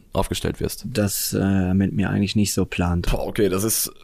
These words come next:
Speaker 1: wahrscheinlich dann auch eine Nachricht gewesen, die dich bis ins Mark erschüttert hat, kann ich mir vorstellen. Ich meine, äh, du warst ein gestandener Spieler bei Borussia Dortmund,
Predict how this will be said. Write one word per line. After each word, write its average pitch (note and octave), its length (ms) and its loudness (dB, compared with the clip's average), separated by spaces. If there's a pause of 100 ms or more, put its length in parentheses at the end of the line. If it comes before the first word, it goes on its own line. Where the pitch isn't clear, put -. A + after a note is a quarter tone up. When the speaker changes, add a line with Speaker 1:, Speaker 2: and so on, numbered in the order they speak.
Speaker 1:
wahrscheinlich G#2 680 0
dann A2+ 140 2
auch A#2+ 280 2
eine A#2+ 100 4
Nachricht A#2 460 2
gewesen, B2 340 2
die A2+ 80 2
dich A#2+ 420 -2
bis B2 220 0
ins B2+ 260 -2
Mark G#2+ 280 0
erschüttert B2 480 0
hat, F#2+ 100 0
kann G2+ 160 0
ich G#2 80 -4
mir G2+ 80 2
vorstellen. G2+ 380 -2
Ich G2 60 -4
meine, G#2 280 2
äh, G#2+ 320 6
du G2 340 -4
warst G2+ 240 0
ein A#2 80 0
gestandener A2 520 0
Spieler A#2+ 280 2
bei G#2+ 140 4
Borussia G#2+ 380 2
Dortmund, A#2+ 460 0